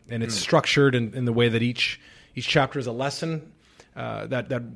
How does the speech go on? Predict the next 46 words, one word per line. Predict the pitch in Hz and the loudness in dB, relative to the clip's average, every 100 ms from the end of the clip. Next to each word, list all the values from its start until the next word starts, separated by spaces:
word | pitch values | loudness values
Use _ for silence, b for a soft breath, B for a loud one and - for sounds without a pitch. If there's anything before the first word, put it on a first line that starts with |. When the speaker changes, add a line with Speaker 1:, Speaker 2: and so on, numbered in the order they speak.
| - 135 | -12 -6
Speaker 1:
that | 117 | 2
gave | 147 170 | 8 8
me | 165 | 8
a | |
tool | 135 - 170 160 | 6 6 10 8
to | 151 | 8
be | 139 | 4
able | 139 | 4
to | 117 | 2
perform | 107 139 135 | 0 2 4
in | 123 | 2
the | |
field, | - 127 143 139 | 2 6 6 4
but | 120 | 0
they | 139 127 | 2 2
were | 123 | 4
global | 139 151 139 131 | 12 12 12 8
lessons | 131 - 123 110 | 4 2 -2 0
now | 123 | 0
that | 117 | 2
I | 113 | 2
realize | 113 117 113 113 110 | 2 2 4 2 0
that | |
show | 107 117 113 | -2 -2 -2
you | 110 | -2
how | 107 123 | -2 -4
to, | 107 b b b | -4 b b b
you | 190 | 2
know, | |
how | 175 | 4
to | 156 | 4
communicate, | - 165 165 - 160 151 | 8 10 10 10 12 12
how | 135 | 8
to | 123 | 4
deal | 131 | 2
with | 139 | 0
adversity, | 120 104 135 127 139 131 | 0 0 0 0 -2 0
how | |
to | 123 | 0
prepare | 117 - 131 123 | 0 4 6 6
for | 127 | 4
things, | - 127 120 117 | 2 2 2 0
how | 110 | -6
to | |
practice, | - 123 117 113 120 117 - - B B B | -6 -4 -4 -4 -4 -6 -8 -16 B B B
uh, | 107 101 | -10 -10